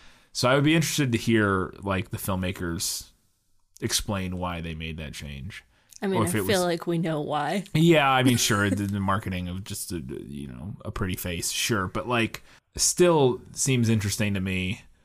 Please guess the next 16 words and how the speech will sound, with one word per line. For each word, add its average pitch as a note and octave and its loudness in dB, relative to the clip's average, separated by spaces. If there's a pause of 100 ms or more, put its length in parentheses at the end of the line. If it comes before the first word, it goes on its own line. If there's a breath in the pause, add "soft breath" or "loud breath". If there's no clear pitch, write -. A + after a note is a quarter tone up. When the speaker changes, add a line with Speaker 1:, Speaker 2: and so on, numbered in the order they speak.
(200)
Speaker 1:
that, F#2+ -2 (280 loud breath)
especially F#3+ 4
interesting C#3 0
to A#2+ 2
me A#2 2
that, G#2 2 (720)
'cause B2+ 2
they C#3+ 4
have E3+ 4
her D#3 2
wear B2+ 6
that G2 0
scarf - 2
over F2+ -2
her F2+ -2
face, - -4